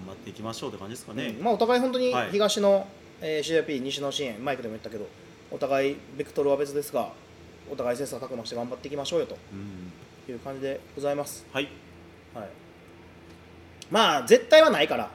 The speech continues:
Speaker 1: はい。
Speaker 2: うん。
Speaker 1: また何をきっかけにね、
Speaker 2: もしかしたら岸田とシェアすることもあるかもしれんし、
Speaker 1: はい。
Speaker 2: ないかもしれんし、それは分からんから。
Speaker 1: 交わることがあるか分からないですからね。
Speaker 2: うん。
Speaker 1: プロレスは絶対はないですから。
Speaker 2: ないんで。
Speaker 1: はい。
Speaker 2: まあ、そういう部分も込みでまた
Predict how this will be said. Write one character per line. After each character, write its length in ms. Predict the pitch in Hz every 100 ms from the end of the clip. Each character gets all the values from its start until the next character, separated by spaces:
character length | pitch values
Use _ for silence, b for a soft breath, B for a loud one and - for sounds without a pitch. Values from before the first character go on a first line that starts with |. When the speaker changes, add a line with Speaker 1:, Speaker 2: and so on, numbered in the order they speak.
| - -
Speaker 1:
は 100 | 113
い。 40 |
Speaker 2:
う 20 |
ん。 40 | 87 - - - - 107 92 - -
Speaker 1:
ま 60 | 123
た 80 | 123
何 220 | 123 143
を 100 | 160
き 140 | -
っ 20 | 190
か 140 | 202
け 100 | 190
に 60 | 214
ね、 20 |
Speaker 2:
も 0 |
し 80 | 208
か 80 |
し 20 | 175
た 60 |
ら 60 | 139
岸 120 | 135
田 120 | - -
と 80 |
シ 140 | 165 185
ェ 40 |
ア 40 | 175
す 80 | 180
る 60 |
こ 80 | 180
と 80 | 143
も 100 | 120
あ 20 |
る 40 | 165
か 100 | 147
も 80 |
し 60 | 127
れ 80 | 117
ん 60 |
し、 20 | 113
Speaker 1:
は 20 |
い。 20 | 117
Speaker 2:
な 60 |
い 40 | 139
か 100 | 110
も 80 |
し 80 | 104
れ 80 | 104
ん 60 | 101
し、 80 | -
そ 80 |
れ 60 | 156
は 20 |
分 80 | 160
か 20 | 120
ら 40 |
ん 40 | 117 -
か 80 | 113
ら。 60 | 101
Speaker 1:
交 20 |
わ 60 | 104
る 80 |
こ 60 | 117
と 20 |
が 80 | 87
あ 0 |
る 20 |
か 60 | 92
分 40 |
か 80 | 131
ら 40 | 196
な 40 |
い 40 | 147
で 40 |
す 60 | -
か 60 |
ら 60 | 90
ね。 140 | 110
Speaker 2:
う 40 | 135
ん。 120 | 117 92
Speaker 1:
プ 40 |
ロ 60 | 120
レ 60 | 135
ス 40 |
は 80 | 143
絶 180 | 143 -
対 120 | 180
は 60 | 120
な 80 |
い 20 | 120
で 80 |
す 60 | 117
か 60 | 95
ら。 60 |
Speaker 2:
な 80 | 139
い 60 | 151
ん 80 | 120
で。 180 | 101 85
Speaker 1:
は 100 | 107
い。 40 |
Speaker 2:
ま 80 | 92
あ、 120 | - - -
そ 120 | 202
う 40 |
い 20 |
う 20 | 208
部 100 | 202
分 180 | 156
も 160 | 131 117
込 120 | 196
み 120 | 175
で 160 | 127 101
ま 80 | 127
た 200 | 117